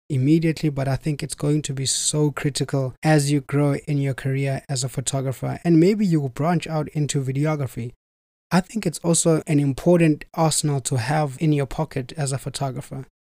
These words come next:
If you are booked for photography, but you also have the skills of video, it just gives you so much more leverage going forward.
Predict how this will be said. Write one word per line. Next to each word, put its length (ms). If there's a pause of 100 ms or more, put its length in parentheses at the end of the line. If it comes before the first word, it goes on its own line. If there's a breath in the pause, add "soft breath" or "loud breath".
If 240
you 160
are 80
booked 420
for 160
photography, 640
but 260
you 60
also 300
have 380
the 100
skills 500
of 80
video, 560 (400)
it 140
just 320
gives 320
you 80
so 320
much 320
more 280
leverage 600 (120)
going 300
forward. 460